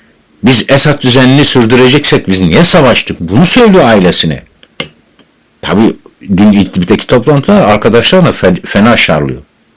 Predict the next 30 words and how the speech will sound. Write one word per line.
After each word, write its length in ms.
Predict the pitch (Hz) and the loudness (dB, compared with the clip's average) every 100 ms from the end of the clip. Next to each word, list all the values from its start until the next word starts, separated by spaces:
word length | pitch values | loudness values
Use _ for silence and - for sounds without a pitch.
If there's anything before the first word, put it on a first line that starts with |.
| _ _ _ _ _ - | _ _ _ _ _ -10
"Biz 160 | 92 127 | -4 0
niye 200 | 127 269 | 2 2
Esad'la 340 | 269 269 - | 2 0 0
saldırdık? 500 | - 135 104 87 - | -2 0 -2 -4 -2
O 120 | 208 214 | 2 2
da 160 | 113 | 2
harami 380 | 123 110 98 87 | 0 2 0 0
düzendi, 400 | 90 87 87 120 240 - - | -2 -2 -4 -6 -12 -14 -4
bu 140 | 202 226 | 0 2
da 160 | 254 | 2
harami 380 | 233 196 143 95 | 2 2 2 0
düzen. 260 | 82 78 - _ _ _ _ _ _ _ _ _ _ _ _ _ _ - | -2 -6 -10 _ _ _ _ _ _ _ _ _ _ _ _ _ _ -10
Biz 220 | 90 101 | -6 0
bu 20 | 127 | 2
ümmetin 420 | 127 135 135 151 | 4 2 2 -2
sorumluluğunu, 580 | - 143 147 147 143 113 | 2 2 2 2 2 2
yükünü 440 | 98 - 135 98 | 2 0 0 2
niye 140 | 131 | 2
aldık?" 500 | 208 175 110 87 85 | 4 2 2 -2 -6
diyor. 200 | - 73 | -8 -6
"Niye 200 | 156 180 | 0 2
ahiretimizi 840 | 214 170 165 147 139 120 120 104 104 | 2 2 2 2 2 2 2 2 2
riske 300 | 98 - 95 | 0 0 0
ettik?" 360 | 85 - - - | -2 -4 -12 -6
diyor. 140 | 76 | -2
Bakın 380 | 117 139 120 82 | -2 0 0 2
bunu 200 | 98 151 | 2 2
söylüyor 420 | - 139 107 95 | 2 2 2 2
bir 80 | 90 | 0
cumhurbaşkanı. 720 | 80 82 71 67 - 64 | 0 -2 -2 -4 -6 -10